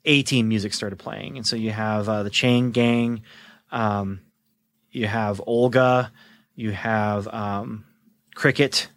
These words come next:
and Cricket is the guy who actually was the shady guy who helped him to find Mac in the first place. Um, and that's the band. And this is where, again, I'm reminded of, uh, a couple different things. I'm reminded of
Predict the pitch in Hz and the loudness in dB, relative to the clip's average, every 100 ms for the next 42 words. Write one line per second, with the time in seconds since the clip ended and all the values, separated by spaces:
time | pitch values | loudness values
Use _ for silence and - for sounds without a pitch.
0 | _ _ 120 110 110 123 123 110 110 113 | _ _ -6 -4 -2 -2 -2 -2 2 4
1 | 110 107 113 107 - 113 107 104 104 110 | 4 4 2 2 0 0 0 0 -4 -8
2 | 98 - 113 120 110 107 104 104 101 107 | -8 -4 0 2 2 2 0 0 0 0
3 | - 107 101 113 113 101 110 107 104 101 | 0 -4 0 0 2 2 0 -2 -2 -4
4 | 98 107 - 113 110 110 - - - - | -4 -6 -4 -4 -4 -2 -6 -8 -18 -18
5 | - - - _ 110 104 101 101 - - | -18 -20 -20 _ -4 -2 -4 -8 -12 -4
6 | 117 127 127 127 135 120 90 98 _ - | 2 2 2 2 4 2 -2 -12 _ -20
7 | - 117 127 151 175 147 147 139 123 131 | -10 -2 2 4 4 4 4 4 4 4
8 | 120 113 113 110 113 110 104 101 104 101 | 4 2 0 2 2 2 0 -4 -4 -4
9 | 98 - - 107 98 95 107 - 202 120 | -6 -10 -12 -10 -8 -10 -6 0 0 0
10 | 101 95 98 92 107 110 104 101 101 104 | -2 -4 -8 -8 -8 -8 -8 -8 -6 -6
11 | 101 92 98 98 95 92 | -6 -8 -8 -8 -10 -12